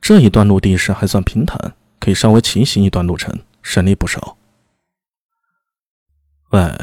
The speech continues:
我带着道真爷，不就是为了识途的吗？”“你说我是老马？”听得阿史那道真自称是老马，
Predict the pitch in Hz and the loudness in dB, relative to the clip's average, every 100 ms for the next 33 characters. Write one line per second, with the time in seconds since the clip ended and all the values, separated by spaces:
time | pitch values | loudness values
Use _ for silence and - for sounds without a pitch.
0 | 117 _ _ _ _ _ 107 104 147 107 | -16 _ _ _ _ _ 0 4 4 4
1 | 98 127 147 165 104 - 110 - _ _ | 2 2 4 2 0 -6 -8 -10 _ _
2 | _ 120 - 160 131 98 92 - - - | _ 0 2 2 4 2 2 -4 -6 -4
3 | - - - - _ _ _ _ _ _ | -2 -4 -6 -16 _ _ _ _ _ _
4 | _ _ _ _ _ _ _ - 87 - | _ _ _ _ _ _ _ -8 -4 2
5 | 107 87 - 101 110 233 - - 175 175 | 2 2 2 2 6 6 6 -2 -2 -2
6 | _ _ _ _ _ _ _ _ _ _ | _ _ _ _ _ _ _ _ _ _
7 | _ _ _ _ _ - 185 196 156 135 | _ _ _ _ _ 0 4 4 4 2
8 | 127 120 117 104 101 117 147 _ - 107 | 2 2 4 2 2 2 0 _ 2 2
9 | 139 139 110 87 233 135 - | 2 2 0 2 0 -2 -10